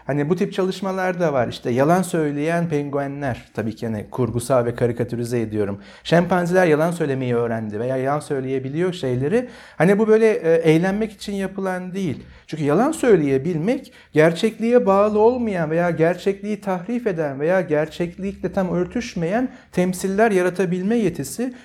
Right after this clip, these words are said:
ve bilincin bununla yakından bir ilişkisi var. O yüzden hayvanlar yalan söyleyebiliyor mu deriz.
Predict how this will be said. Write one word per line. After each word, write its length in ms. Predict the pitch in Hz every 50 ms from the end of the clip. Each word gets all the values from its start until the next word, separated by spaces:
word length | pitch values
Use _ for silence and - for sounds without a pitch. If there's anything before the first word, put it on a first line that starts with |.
| - _ -
ve 160 | 170 160 139
bilincin 540 | 156 165 185 196 208 214 208 247 269 220 170
bununla 300 | 185 214 247 233 196 165
yakından 500 | 160 170 170 - 196 190 202 214 202 180
bir 60 | 165
ilişkisi 560 | 156 147 143 - - - 131 - - 247 220
var. 380 | 160 120 95 - - - - _ _ - - - -
O 120 | - 147 190
yüzden 240 | 214 202 196 185
hayvanlar 520 | 160 156 151 147 143 143 147 147 151 151 143
yalan 260 | 147 139 139 135 135
söyleyebiliyor 800 | 135 - 135 131 127 123 123 127 123 120 120 117 120 120 117 110
mu 120 | 113 104
deriz. 360 | 110 107 101 101 - - -